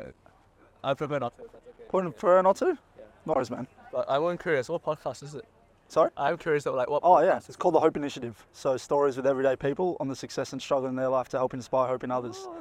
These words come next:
Speaker 1: so cool.
Speaker 2: So, yeah, I actually know Sherry, who organised Conscious
Speaker 1: Oh.
Speaker 2: Connection, so we're just
Speaker 1: Nice.
Speaker 2: down doing some stuff. Do you mind if I, we just, a little chat about your life?
Speaker 1: <laughs>
Speaker 2: Uh,
Speaker 1: Uh,
Speaker 2: if, if we want at the end, we can delete it.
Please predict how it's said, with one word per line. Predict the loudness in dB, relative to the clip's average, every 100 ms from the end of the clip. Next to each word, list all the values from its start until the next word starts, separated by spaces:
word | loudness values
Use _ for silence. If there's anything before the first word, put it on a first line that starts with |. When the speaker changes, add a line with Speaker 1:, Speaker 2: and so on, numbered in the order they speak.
| -16
Speaker 1:
so | -18 -14
cool. | -14 -4
Speaker 2:
So, | 0 0 -2 2
yeah, | 2 4
I | 6 4
actually | 4 4
know | 4 4
Sherry, | 2 4 4 0 -10 -8
who | -6
organised | -4 0 0 0 -2
Conscious | -6 -6 -8
Speaker 1:
Oh. |
Speaker 2:
Connection, | -4 -4 -4 -8
so | -4 -4
we're | -6 -8
just | -8
Speaker 1:
Nice. | -4
Speaker 2:
down | -2 0 0 -4 -14 -20 -20 -8
doing | -6 -4
some | 2
stuff. | 6 6
Do | 4
you | 6
mind | 6 6
if | 6
I, | 8 8 2 -14 -20 -14
we | -4
just, | -4 -4 4
a |
little | 8 8
chat | 8 10
about | 10
your | 10
life? | 10 8 4
Speaker 1:
<laughs> | -16 -18 -20 -20 0
Speaker 2:
Uh, |
Speaker 1:
Uh, | 4 4 6
Speaker 2:
if, | 2 4
if | -4 -2
we | 4 8
want | 10
at | 10 6
the | 2
end, | 2 2
we | -2
can | -2
delete | 0 0 0
it. | -4